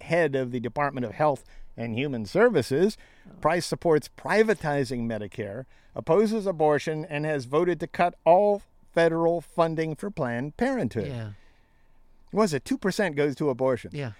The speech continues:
Speaker 1: The rest actually help women.
Speaker 2: Low income women.
Speaker 1: Yeah,
Speaker 2: Women
Speaker 1: they,
Speaker 2: who do
Speaker 1: they help
Speaker 2: not have
Speaker 1: them get
Speaker 2: access
Speaker 1: through,
Speaker 2: to
Speaker 1: yeah,
Speaker 2: health care.
Speaker 1: yeah, they can get some health care.
Speaker 2: Prenatal care.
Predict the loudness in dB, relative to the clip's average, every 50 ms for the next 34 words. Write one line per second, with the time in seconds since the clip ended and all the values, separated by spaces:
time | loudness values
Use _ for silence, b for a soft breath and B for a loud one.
0 | B B 0 2 4 4 2 0 -2 -2 0 0 0 -2 -4 -4 -2 -2 -2 -4
1 | -6 _ _ _ _ 2 4 4 2 2 -4 _ _ -20 _ -4 -2 0 0 0
2 | 0 -2 -4 -6 -8 -4 0 4 4 6 4 4 2 0 -4 -4 -4 -4 -4 -6
3 | -10 _ 0 2 2 4 4 2 -2 -4 -4 -4 -2 -2 -2 -2 -2 -4 -2 0
4 | 2 2 2 2 4 2 2 2 2 2 2 0 0 -2 -4 -4 -4 -4 -6 -4
5 | -4 -2 -2 -2 -4 -4 -6 -8 -8 -10 -10 _ -10 -8 -8 -8 -8 -10 -8 -8
6 | -6 -4 -4 -4 -2 -2 -4 -4 -4 -4 -2 0 0 -2 -2 -4 -2 0 2 2
7 | 2 2 2 2 2 0 0 0 -2 -4 -6 -8 -8 -6 -6 -8 -10 -12